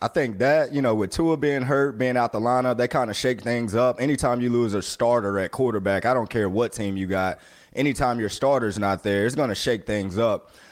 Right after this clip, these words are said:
Uh, but when you watch Miami play, they're still a tough, a tough team to beat. I mean, it's not like Minnesota went to Miami and just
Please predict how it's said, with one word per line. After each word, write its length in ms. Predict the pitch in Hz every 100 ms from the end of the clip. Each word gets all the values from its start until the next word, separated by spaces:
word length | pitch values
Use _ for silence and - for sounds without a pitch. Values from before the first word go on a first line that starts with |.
| -
Uh, 180 | 110 113
but 120 | 110
when 120 | 120
you 100 | 165
watch 220 | 240 165 147
Miami 380 | 135 139 110
play, 220 | 104 139 160
they're 100 | 139
still 400 | - 139 185 120
a 60 |
tough, 320 | - 143 120 - _
a 100 | 101
tough 320 | 95 143 127
team 360 | - 135 156 127
to 60 | 98
beat. 400 | 85 139 98 -
I 60 |
mean, 220 | 104 110
it's 100 | 131
not 180 | 165 147
like 220 | 143 139
Minnesota 540 | 117 127 117 131 127 117
went 200 | 120 117
to 60 | 110
Miami 540 | 113 110 127 127 110
and 160 | 101 92
just 400 | 110 104 -